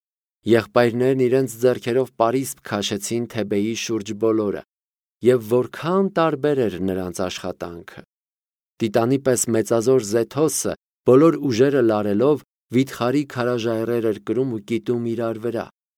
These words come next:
Ամփիոնը քարաժայռեր կրելու հետ գործ չուներ։ Հլուհնազանդ նրա ոսկելար կիթառի հնչյուններին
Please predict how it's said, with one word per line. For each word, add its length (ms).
Ամփիոնը 540
քարաժայռեր 720
կրելու 380
հետ 220
գործ 400
չուներ։ 520
Հլուհնազանդ 920
նրա 280
ոսկելար 640
կիթառի 460
հնչյուններին 840